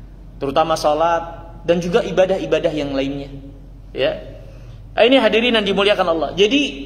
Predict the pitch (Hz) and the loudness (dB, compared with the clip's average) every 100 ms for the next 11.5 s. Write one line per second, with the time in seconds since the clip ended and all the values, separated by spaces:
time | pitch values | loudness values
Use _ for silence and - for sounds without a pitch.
0 | - - - 143 139 135 247 240 233 208 | -14 -14 -4 0 0 0 0 4 4 4
1 | 202 196 196 196 208 170 165 165 165 165 | 2 2 0 -2 -2 2 2 2 -2 -2
2 | 143 - - - - - - - - 139 | -4 -6 -16 -18 -20 -20 -20 -14 -4 -2
3 | 170 165 156 180 175 147 175 185 185 - | 0 0 0 0 0 0 2 2 0 -4
4 | 139 147 147 - - - 135 139 139 147 | 0 2 2 -2 -14 -8 -4 -4 -4 -4
5 | 156 196 240 277 - - - - - - | -2 0 0 -2 -6 -14 -16 -20 -20 -20
6 | - - 160 170 165 - - - - - | -14 -4 0 2 0 -2 -14 -16 -18 -6
7 | - 165 180 226 269 285 - - - - | 0 0 2 0 0 -2 -6 -12 -8 -2
8 | 175 175 175 170 160 160 160 165 160 147 | 0 0 0 -2 -2 -2 -2 -2 -2 -2
9 | 139 139 143 139 135 123 120 - - - | -2 -4 -2 0 2 2 0 -4 -12 -16
10 | - - - - 135 175 165 147 135 110 | -20 -20 -16 -4 -2 2 2 0 -2 -4
11 | 107 - 92 113 135 | -8 -12 -8 -4 -4